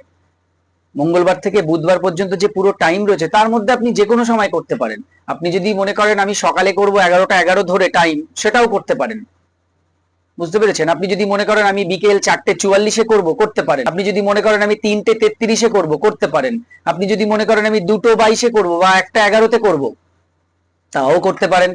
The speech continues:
বুঝতে পেরেছেন? বা যে কোনো সময়ও করতে পারেন, এত টাইম দেখার দরকার নেই। আপনার সময় আপনি ফ্রিতে, ফ্রি টাইমে করুন। এই অমাবস্যার পিরিয়ডের মধ্যে করতে হবে, এইটা হচ্ছে বিষয়। এবং এটা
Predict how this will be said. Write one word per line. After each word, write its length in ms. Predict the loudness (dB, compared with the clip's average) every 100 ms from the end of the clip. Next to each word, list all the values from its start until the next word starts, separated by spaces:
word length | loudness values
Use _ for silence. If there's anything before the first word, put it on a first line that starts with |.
| -8 _ _ _ _ _ _ _ _ _ _ _ -8
বুঝতে 200 | -4 0
পেরেছেন? 380 | 0 0 -2 -6 -12 -4
বা 100 | -4
যে 180 | 0 2
কোনো 200 | 2 2
সময়ও 340 | 2 2 2
করতে 260 | 2 -2 0
পারেন, 260 | 0 0 0
এত 60 |
টাইম 340 | 0 0 0 -2
দেখার 260 | -2 0
দরকার 280 | -2 0 -2
নেই। 140 | 0
আপনার 300 | 0 0 -2
সময় 260 | -2 0 2
আপনি 200 | 0 -2
ফ্রিতে, 320 | -4 -2 0 -2 _ -2
ফ্রি 200 | 0 4
টাইমে 260 | 4 4
করুন। 340 | 2 -2 -2 -8 _ _ _ _
এই 300 | 0 0 0 -10 _ _ _ _ -6
অমাবস্যার 520 | -2 0 0 0 0 0
পিরিয়ডের 420 | 0 0 2 2
মধ্যে 340 | 2 0 0 0
করতে 320 | 0 -4 -6
হবে, 160 | -2 0
এইটা 200 | 2 0
হচ্ছে 220 | 0 -4
বিষয়। 340 | -4 -6 -8 -10 _ _
এবং 240 | 0 2 2
এটা 320 | 2 2